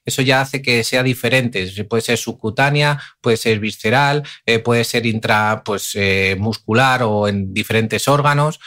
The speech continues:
Entonces, ahí ya empezamos a diferenciarla de alguna manera. Y luego sí, como dices ahí, hay alguna que es, se denomina grasa parda, grasa blanca o, o, o grasa beige. Y cada una tiene, mm, una función. Es decir,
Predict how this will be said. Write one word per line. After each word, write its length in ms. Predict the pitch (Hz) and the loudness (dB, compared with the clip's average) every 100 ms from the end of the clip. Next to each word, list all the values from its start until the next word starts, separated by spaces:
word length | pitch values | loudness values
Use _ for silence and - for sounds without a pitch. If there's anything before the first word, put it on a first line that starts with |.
| - | -18
Entonces, 360 | - 135 127 117 - | -2 2 2 2 0
ahí 240 | 123 147 | 2 4
ya 160 | 151 160 | 4 2
empezamos 460 | 147 143 151 156 | 2 2 2 2
a 120 | 139 | 2
diferenciarla 840 | 123 107 - 110 101 - 139 135 110 | 2 0 0 0 -2 0 2 2 2
de 60 | 104 | 2
alguna 340 | 107 131 123 | 2 2 2
manera. 400 | 113 127 113 90 - - - | 2 2 2 -2 -6 -14 -8
Y 100 | - | 0
luego 200 | 135 160 | 2 4
sí, 140 | 156 160 | 2 0
como 220 | 135 120 | 2 2
dices 300 | 139 165 151 | 2 0 2
ahí, 300 | 156 156 143 - _ - | 2 2 0 -6 _ 0
hay 100 | 127 | 2
alguna 300 | 131 139 135 | 4 4 2
que 120 | 135 | 2
es, 160 | 123 - | 0 -2
se 140 | - | 0
denomina 380 | 113 117 123 123 | 2 4 4 4
grasa 340 | 110 107 107 - | 2 0 -2 2
parda, 420 | 151 147 143 139 | 2 2 2 2
grasa 320 | 117 107 104 | 2 0 2
blanca 480 | 117 143 143 139 131 | 2 2 2 2 4
o, 240 | 117 113 | 2 0
o, 280 | 113 107 104 | 0 -2 -2
o 220 | 123 113 107 | 0 0 2
grasa 480 | 123 139 139 127 | 0 2 2 2
beige. 420 | 113 123 120 92 - | 2 2 0 -2 -6
Y 100 | 131 | -4
cada 220 | 120 123 | 2 2
una 240 | 135 170 170 | 4 2 2
tiene, 260 | 165 170 - - - - _ _ _ - | 2 2 0 -8 -16 -18 _ _ _ -4
mm, 220 | 143 127 | 0 2
una 200 | 147 151 | 4 2
función. 540 | 143 151 143 117 95 90 | 4 2 2 2 0 2
Es 100 | 127 | 0
decir, 400 | 135 120 101 | 2 2 -2